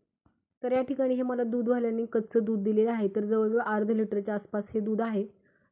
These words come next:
तर खूप दाटसर असे दूध आहे आणि हे म्हशीचं दूध आहे. तर या दुधापासूनच आपल्याला खरवसवडी तयार करायची आहे. तर सुरुवातीला आपल्याला एका बाउलमध्ये साधारण एक ते दीड वाटी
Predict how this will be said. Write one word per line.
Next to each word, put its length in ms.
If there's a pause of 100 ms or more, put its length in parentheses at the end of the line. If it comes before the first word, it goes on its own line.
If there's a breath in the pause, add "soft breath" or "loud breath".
तर 200
खूप 200
दाटसर 400
असे 260
दूध 220
आहे 180
आणि 140
हे 80
म्हशीचं 480
दूध 160
आहे. 220 (680 soft breath)
तर 260 (320)
या 160
दुधापासूनच 560
आपल्याला 320 (100)
खरवसवडी 500
तयार 180
करायची 400
आहे. 180 (360 soft breath)
तर 40
सुरुवातीला 460
आपल्याला 380 (200)
एका 220 (200)
बाउलमध्ये 500 (520)
साधारण 320
एक 180
ते 60
दीड 180
वाटी 340